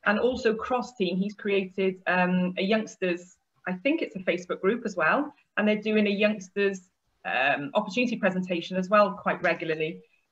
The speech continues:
So what I'll do, I'll send the information over to Rob and he can forward it to yourselves.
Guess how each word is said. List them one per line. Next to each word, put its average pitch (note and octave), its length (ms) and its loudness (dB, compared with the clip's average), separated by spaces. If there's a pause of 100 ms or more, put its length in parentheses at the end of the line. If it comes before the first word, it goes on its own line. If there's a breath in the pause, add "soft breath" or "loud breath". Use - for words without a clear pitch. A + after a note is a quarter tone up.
(160)
So G#3+ 120 4
what A3 180 6
I'll A#3+ 60 4
do, G#3 160 2
I'll G#3+ 160 6
send B3 220 2
the A#3 60 2
information G#3+ 400 0
over G3 160 0
to F#3+ 160 -6
Rob F3+ 320 4
and G3 100 -2
he G#3 100 0
can F#3+ 180 -8
forward F#3 260 0
it F#3 140 -4
to F#3+ 100 -8
yourselves. F3+ 520 2